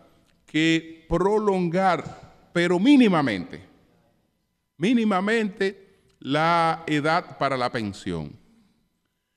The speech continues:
Entonces, en la República Dominicana se está proponiendo que la edad para la pensión no sea de sesenta años, sino que una persona pueda ser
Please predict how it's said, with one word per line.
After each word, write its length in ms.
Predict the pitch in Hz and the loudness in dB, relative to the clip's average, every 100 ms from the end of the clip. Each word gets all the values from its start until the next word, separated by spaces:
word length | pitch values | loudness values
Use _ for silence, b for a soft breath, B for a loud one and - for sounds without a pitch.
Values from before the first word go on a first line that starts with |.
| _ _ | _ _
Entonces, 840 | 139 143 220 208 180 165 - - - - | -4 2 2 2 -2 -6 -8 -18 -20 -10
en 180 | 120 117 | -6 -4
la 100 | 117 | -6
República 520 | 113 147 190 214 214 | -6 -4 -4 -2 -4
Dominicana 840 | 220 214 214 202 202 175 151 151 - - - - - _ | -4 -2 -2 -2 0 0 -2 -6 -14 -20 -20 -20 -20 _
se 160 | _ 127 | _ -10
está 300 | - 151 160 | -4 -2 -2
proponiendo 840 | 185 190 196 208 214 185 170 165 - _ _ _ _ _ _ | -6 -4 -2 0 0 -2 -4 -8 -14 _ _ _ _ _ _
que 440 | 147 156 170 165 | -2 0 -2 -4
la 180 | 143 147 | -4 -4
edad 360 | 147 175 190 - | -2 -2 -4 -4
para 240 | 185 180 | -4 -2
la 180 | 180 175 | -2 -4
pensión 540 | 165 156 - 170 170 | -4 -4 0 0 0
no 140 | 170 175 | 0 -2
sea 440 | - 170 175 165 | -2 0 2 0
de 140 | 147 143 | -2 -6
sesenta 760 | 139 - 160 160 147 131 127 | -6 -4 -4 -2 -2 0 0
años, 680 | 113 95 95 - - - _ _ _ _ _ _ _ _ | 0 -4 -6 -12 -20 -20 _ _ _ _ _ _ _ _
sino 280 | - 139 165 | 0 0 2
que 100 | 170 | 2
una 280 | 165 180 175 | 2 0 -2
persona 680 | 165 143 - 170 175 151 147 | -4 -4 -6 -4 -4 -6 -6
pueda 300 | 151 165 143 | -4 -4 -6
ser 500 | - 156 165 160 | -6 -4 -2 -4